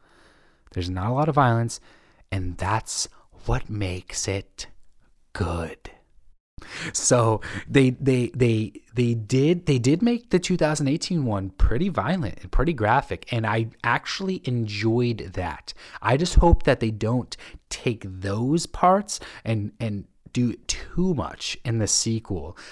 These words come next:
I think the way that they did it was just enough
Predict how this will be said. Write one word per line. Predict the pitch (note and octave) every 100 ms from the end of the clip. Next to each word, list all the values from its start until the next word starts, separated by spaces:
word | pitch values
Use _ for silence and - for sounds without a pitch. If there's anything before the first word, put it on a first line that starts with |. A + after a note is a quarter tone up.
| -
I | A2+
think | D#3 D#3+ - _
the | A2+ A2+
way | A2+ A#2+ C3
that | C#3+
they | C#3 A#2+
did | G#2 G#2
it | G#2+
was | G#2+ G2+
just | - - C#3 - -
enough | D3+ C3+ A#2+